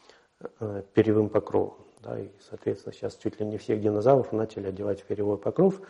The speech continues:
хотя раньше считалось, что все, э, динозавры были как современные, там, ящерицы и, э, крокодилы, покрыты чешуйчатым покровом.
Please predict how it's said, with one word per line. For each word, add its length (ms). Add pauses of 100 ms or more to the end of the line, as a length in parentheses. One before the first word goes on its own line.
(280)
хотя 200
раньше 300
считалось, 460
что 180
все, 320 (480)
э, 340
динозавры 640
были 300
как 320
современные, 580
там, 220 (140)
ящерицы 680
и, 100 (640)
э, 420
крокодилы, 640
покрыты 440
чешуйчатым 540
покровом. 420